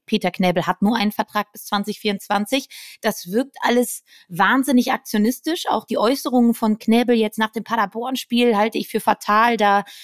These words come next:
irgendwie so auf die Mannschaft zu dreschen, mit Mutlosigkeit und Naivität zu argumentieren. Ich meine, er hat die Mannschaft ja zusammengestellt, ne?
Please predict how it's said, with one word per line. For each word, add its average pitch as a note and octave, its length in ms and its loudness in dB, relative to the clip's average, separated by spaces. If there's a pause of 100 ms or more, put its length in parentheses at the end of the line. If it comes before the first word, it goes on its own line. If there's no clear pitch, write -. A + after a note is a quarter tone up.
(160)
irgendwie G#3+ 260 2
so G#3 160 0
auf C4 160 0
die G#3+ 120 0
Mannschaft A3 480 0
zu A3+ 100 -4
dreschen, G#3+ 420 -2
mit G3+ 160 -2
Mutlosigkeit G3+ 800 -2
und F#3+ 120 -2
Naivität G#3 920 -4
zu - 100 -8
argumentieren. G3+ 640 -2
Ich - 140 -16
meine, F#3 280 -4
er G#3+ 260 2
hat G3+ 120 -4
die G3+ 100 -8
Mannschaft G3 340 -2
ja E3+ 80 -2
zusammengestellt, D#3+ 840 0
ne? A#3 200 2